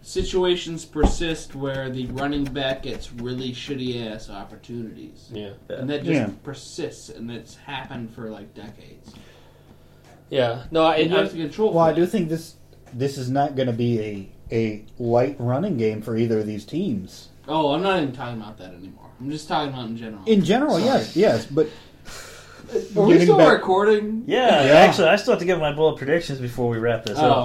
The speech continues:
Speaker 3: up.
Speaker 1: okay.
Speaker 2: Yeah,
Speaker 4: Bold
Speaker 2: yeah,
Speaker 4: them.
Speaker 2: yeah. No, uh,
Speaker 3: Um,
Speaker 2: yeah, sorry.
Speaker 1: Sorry.
Speaker 2: Yeah, sorry
Speaker 1: I'm
Speaker 2: to
Speaker 1: sorry.
Speaker 2: disappoint, but I
Speaker 1: Sorry.
Speaker 2: don't, I, I don't have a bold prediction for that game,
Speaker 3: Yeah.
Speaker 2: honestly, other than that it will be slightly more conservative scoring.
Speaker 3: Okay. Well,
Speaker 2: I mean,
Speaker 3: no, I think to say that it would be that
Speaker 4: Lower
Speaker 3: low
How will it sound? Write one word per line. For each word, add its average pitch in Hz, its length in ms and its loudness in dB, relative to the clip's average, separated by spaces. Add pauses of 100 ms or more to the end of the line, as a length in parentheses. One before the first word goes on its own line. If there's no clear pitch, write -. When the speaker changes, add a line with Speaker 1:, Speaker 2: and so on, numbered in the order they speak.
Speaker 3:
up. 113 60 -12
Speaker 1:
okay. 107 100 -10
Speaker 2:
Yeah, 123 100 -2
Speaker 4:
Bold 147 220 8
Speaker 2:
yeah, 131 60 4
Speaker 4:
them. 113 160 -2
Speaker 2:
yeah. 120 40 -10
No, 131 160 2
uh, 110 300 4
Speaker 3:
Um, 101 80 0
Speaker 2:
yeah, 123 180 2
sorry. 170 300 2
Speaker 1:
Sorry. - 200 0
Speaker 2:
Yeah, 139 140 6
sorry 185 280 2
Speaker 1:
I'm 220 40 2
Speaker 2:
to 190 60 2
Speaker 1:
sorry. 180 140 4
Speaker 2:
disappoint, 202 520 -2
but 127 100 0
I 131 120 2
Speaker 1:
Sorry. 139 240 0 (200)
Speaker 2:
don't, 143 120 -6
I, 123 60 -2
I 131 40 0
don't 143 140 -2
have 143 140 -2
a 123 40 -6
bold 117 320 0
prediction 113 380 -6
for 113 80 -10
that 101 160 -6
game, 110 200 -8
Speaker 3:
Yeah. 101 100 0
Speaker 2:
honestly, 101 280 -4
other 107 180 -6
than 104 300 -10 (220)
that 127 120 4
it 127 40 4
will 120 80 -4
be 117 260 -6
slightly 120 400 -2
more 117 180 -4
conservative 107 600 -8
scoring. 107 480 -10
Speaker 3:
Okay. 143 240 -4 (160)
Well, 240 120 0
Speaker 2:
I 165 80 0
mean, - 80 -2
Speaker 3:
no, 285 120 0
I 180 140 2
think 214 220 -8
to 202 60 -6
say 190 280 0
that 139 180 0
it 120 80 -2
would 117 160 -4
be 120 140 0
that 110 260 -2
Speaker 4:
Lower 147 300 8
Speaker 3:
low - 0 -